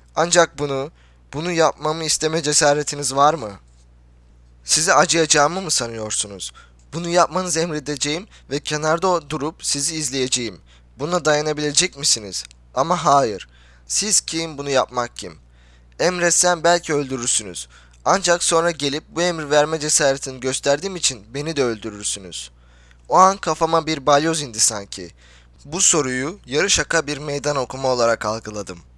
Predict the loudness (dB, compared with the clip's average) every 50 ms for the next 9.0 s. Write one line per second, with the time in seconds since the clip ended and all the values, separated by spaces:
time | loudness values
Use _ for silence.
0 | -20 -16 -8 -6 -2 0 2 2 2 2 2 2 2 0 0 0 -2 -6 -4 -4
1 | -2 -2 0 0 0 2 2 2 2 2 0 -6 -8 -8 -4 0 4 4 4 4
2 | 2 0 -4 -6 -6 -6 _ -8 -8 -6 -6 -6 -8 -8 -10 -12 -10 -12 -14 -14
3 | -16 _ _ -20 -20 -20 _ _ -8 -6 -4 -4 -4 -4 -4 -4 -4 -4 -6 -8
4 | -8 -8 -10 -6 -4 -4 -4 -4 -6 _ -20 _ _ _ -4 -2 -2 0 0 0
5 | 0 0 0 0 0 0 0 0 0 0 0 0 0 -2 -2 0 0 0 0 0
6 | -4 -6 -4 -4 -4 -4 -4 -6 -10 -12 -18 -20 _ _ -10 -6 -2 0 0 0
7 | 0 -2 -2 -4 -4 0 2 4 4 4 4 4 2 2 0 -2 -6 -4 -4 -6
8 | -4 -6 -10 -10 _ 2 4 4 4 4 2 -2 -8 -8 -4 -2 -2 -2 -4 -6